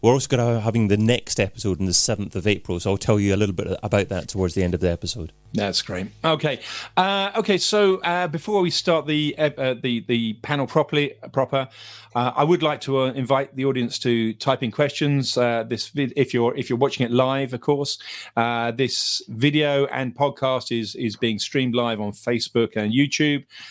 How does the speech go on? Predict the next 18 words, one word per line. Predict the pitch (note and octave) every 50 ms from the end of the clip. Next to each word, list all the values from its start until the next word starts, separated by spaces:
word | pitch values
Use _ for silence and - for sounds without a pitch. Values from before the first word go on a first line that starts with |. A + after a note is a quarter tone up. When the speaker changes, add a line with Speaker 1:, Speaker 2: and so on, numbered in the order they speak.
| - - -
Speaker 2:
uh, | A2+ A2 A2 A2 G#2+ G#2+
at | G#2+ G2+
the | -
time | - - B2+ A2+ G#2+
it's | G#2+ -
being | - A2+ G#2+
recorded. | G#2 G#2+ - D3+ D3+ D3+ C#3+ C#3 C3+ A#2
So | - - - A2+ A2 A2
if | A2 G2+ G#2 - - -
you're | G#2+ G#2 G#2 G#2+ - -
lucky | - A#2 A#2 A2+ - - A#2
enough | A2+ G#2 -
to | - -
be | A2 G#2+
there, | G#2 A2+ A2 G#2+ G#2
then | G2 G2+ G2+ G2
please, | F#2+ - - A2 G#2 F#2+ - -
uh, | G#2+ G2 F#2+